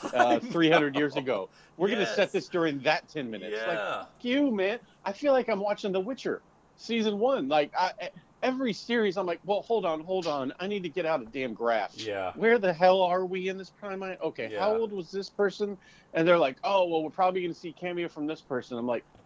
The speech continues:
Speaker 1: I don't care.
Speaker 2: "Well, hold on. Wasn't that person, like, seventy years later?" Like, <laughs>
Speaker 1: Yeah.
Speaker 2: no, we don't need, why? What? Why?
Speaker 1: Yeah, this
Speaker 2: And
Speaker 1: is
Speaker 2: I, I
Speaker 1: unnecessary.
Speaker 2: just don't care. It's, uh,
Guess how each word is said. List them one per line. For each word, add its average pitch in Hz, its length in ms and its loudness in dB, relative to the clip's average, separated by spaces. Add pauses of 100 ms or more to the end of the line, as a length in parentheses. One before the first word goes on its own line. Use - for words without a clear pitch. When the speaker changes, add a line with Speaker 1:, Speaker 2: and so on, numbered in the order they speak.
(120)
Speaker 1:
I - 140 -18 (120)
don't 202 220 -16
care. - 360 -16
Speaker 2:
"Well, 156 120 2
hold 208 260 6
on. 156 260 8
Wasn't 202 300 0
that 214 180 2
person, 208 320 -2
like, 190 200 -4
seventy 180 480 -4
years 175 260 -4
later?" 202 420 -4
Like, 170 220 -2 (100)
<laughs> - 80 -8
Speaker 1:
Yeah. 175 500 6 (220)
Speaker 2:
no, 190 380 2
we 240 120 -8
don't 202 200 -6
need, 185 240 -8
why? 202 300 -10 (120)
What? 233 320 -6 (120)
Why? 196 340 2
Speaker 1:
Yeah, 90 160 -2 (180)
this 117 140 -8
Speaker 2:
And 185 120 2
Speaker 1:
is 208 60 4
Speaker 2:
I, 170 40 -2
I 113 140 -2
Speaker 1:
unnecessary. 220 460 2
Speaker 2:
just 180 260 0 (800)
don't 196 340 2
care. 117 500 -6
It's, - 240 -6
uh, 208 80 -2